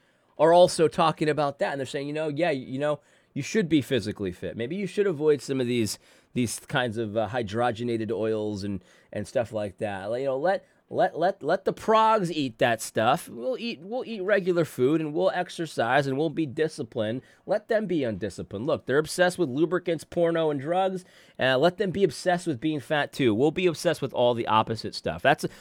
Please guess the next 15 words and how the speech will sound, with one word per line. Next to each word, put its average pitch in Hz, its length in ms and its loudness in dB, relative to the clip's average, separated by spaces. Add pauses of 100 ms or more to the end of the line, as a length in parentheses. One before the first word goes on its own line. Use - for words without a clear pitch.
that's, 214 200 0
that's 214 240 2
a 170 80 -2
good 139 240 2
idea. 131 280 0
In 107 60 -2
fact, 151 220 0
that 262 160 0
sounds 160 340 0
like 131 140 0
Christian 113 400 -4
discipline. 98 480 -4
That 139 160 -10
sounds 156 320 -4
like 120 200 -2